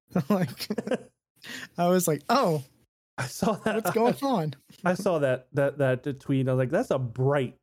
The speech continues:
Speaker 2: that's a, that thing really
Speaker 1: It's
Speaker 2: glows."
Speaker 1: bright.
Speaker 2: That thing
Speaker 1: Yeah.
Speaker 2: really glows.
Speaker 1: <laughs> It,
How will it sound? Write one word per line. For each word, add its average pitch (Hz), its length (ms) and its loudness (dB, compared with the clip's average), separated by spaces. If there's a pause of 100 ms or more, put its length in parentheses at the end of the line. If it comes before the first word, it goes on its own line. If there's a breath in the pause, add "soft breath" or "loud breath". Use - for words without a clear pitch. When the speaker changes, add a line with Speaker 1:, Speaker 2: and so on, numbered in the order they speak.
(180)
Speaker 2:
that's 202 160 -2
a, 156 180 0
that 220 100 -4
thing 160 160 0 (180)
really 156 160 4
Speaker 1:
It's 202 120 4 (120)
Speaker 2:
glows." 120 160 2
Speaker 1:
bright. 143 560 0 (200)
Speaker 2:
That 226 120 0
thing 147 260 0
Speaker 1:
Yeah. 151 260 2
Speaker 2:
really 208 260 0
glows. 135 600 0
Speaker 1:
<laughs> - 60 -16 (800 loud breath)
It, - 120 0